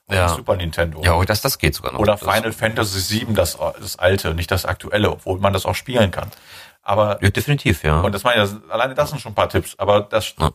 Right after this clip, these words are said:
Speaker 1: das, was ich jetzt aktuell spiele und wo ich auch richtig Bock drauf hab, ist Subnautica. Das
Speaker 2: Hat dich, hat dich echt gefangen, ne?
Speaker 1: das hat mich ein bisschen gefangen, weil, ähm,
Speaker 2: Mhm.
Speaker 1: das ist halt wieder so ein Survival-Spiel, aber das halt mit dem, mit dem Wasser und so, das find ich halt ganz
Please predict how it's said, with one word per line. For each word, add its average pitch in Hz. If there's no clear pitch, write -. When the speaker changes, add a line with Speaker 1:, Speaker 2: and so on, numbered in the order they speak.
Speaker 1:
das, -
was 117
ich 139
jetzt 151
aktuell 104
spiele 156
und 135
wo 113
ich 110
auch -
richtig -
Bock -
drauf 120
hab, -
ist -
Subnautica. -
Das 92
Speaker 2:
Hat 90
dich, 104
hat 101
dich 117
echt 120
gefangen, 113
ne? 113
Speaker 1:
das -
hat -
mich 151
ein 131
bisschen 143
gefangen, 135
weil, 120
ähm, 107
Speaker 2:
Mhm. 104
Speaker 1:
das 104
ist -
halt 123
wieder 120
so 104
ein 92
Survival-Spiel, 147
aber 113
das 113
halt 117
mit 110
dem, 113
mit 110
dem 113
Wasser 120
und 113
so, 120
das 110
find 139
ich 127
halt 117
ganz 110